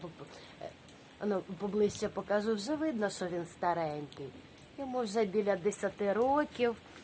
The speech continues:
Я його взяла, <coughs> безхатнім він був деякий час. Ну, я думаю, ви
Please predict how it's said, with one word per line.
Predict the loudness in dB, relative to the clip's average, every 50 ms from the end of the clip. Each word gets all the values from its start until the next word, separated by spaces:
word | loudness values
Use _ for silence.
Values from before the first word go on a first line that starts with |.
| -18 -18 -18 -18 -18 -18 -20 -20 -12 -8 -6 2 6
Я | 8 10 10
його | 10 8 6
взяла, | 6 6 8 10 10 12 12 12 12 10 8 4 -8 -14 -14 -14 -14 -16 -18 -18
<coughs> | -18 2 8 8 8 10 10 8
безхатнім | 8 8 8 8 8 8 10 12 10 10 10 8 4 4 4
він | 6 4 4 4
був | 2 0 0 2 2
деякий | 2 2 2 2 0 0 0
час. | 2 2 4 4 4 2 2 2
Ну, | 2 4 6
я | 6 4 4 0 -4 -10 -12 -14 -16 -16 -18 -14 -10 -10
думаю, | -8 -6 -4 -4 -4 -2
ви | -4 -4